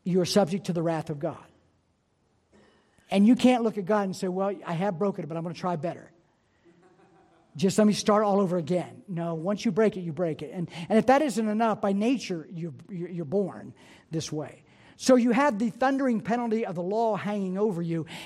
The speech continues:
and that's the glory of the gospel harmonizing with the law, because you can look to the cross of Christ and you can say, "There's my penalty. There's my propitiation.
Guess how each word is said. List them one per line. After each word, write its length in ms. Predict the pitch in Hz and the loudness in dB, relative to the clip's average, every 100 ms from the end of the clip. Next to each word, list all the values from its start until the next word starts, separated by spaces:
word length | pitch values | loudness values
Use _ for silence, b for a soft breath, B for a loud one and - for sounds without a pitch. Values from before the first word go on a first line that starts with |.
| B | B
and 180 | 160 | -2
that's 300 | 151 196 - | 2 2 0
the 140 | - 170 | -4 -8
glory 460 | 143 170 180 175 | -4 0 0 0
of 100 | 170 | -2
the 80 | 156 | -6
gospel 580 | 139 165 190 - - 147 | -6 -4 -4 -4 -10 -14
harmonizing 720 | 131 185 170 165 160 156 147 | -10 -6 -4 -4 -4 -4 -6
with 140 | 143 143 | -8 -8
the 40 | |
law, 380 | 139 180 185 160 165 170 | -4 0 0 -2 -6 -10
because 380 | 170 185 165 135 | -2 2 2 2
you 120 | 214 | 0
can 320 | 220 185 156 156 | 2 0 0 2
look 220 | 196 196 | 0 0
to 80 | 160 | -8
the 100 | 151 | -6
cross 420 | - 185 180 - | -2 -2 -2 -4
of 100 | 131 | -10
Christ 500 | - 165 185 160 - B B - | -4 0 0 0 -6 B B -6
and 160 | 160 | -2
you 80 | 180 | 0
can 180 | 175 160 | -2 -4
say, 380 | - 175 156 151 135 | 0 2 2 -2 -6
"There's 540 | 127 160 170 170 165 165 | 2 4 6 4 0 -4
my 360 | 151 151 156 | -4 -2 -2
penalty. 640 | 156 - 143 123 113 - _ _ _ _ _ b b b b b b b b | -4 -6 -8 -10 -16 -20 _ _ _ _ _ b b b b b b b b
There's 680 | 127 160 170 175 185 175 160 | -4 0 4 6 4 2 -2
my 340 | 156 160 165 | -2 0 -2
propitiation. 1120 | 160 151 - 147 - 147 139 143 - - 117 | -2 -6 -8 -8 -8 -8 -10 -10 -12 -12 -16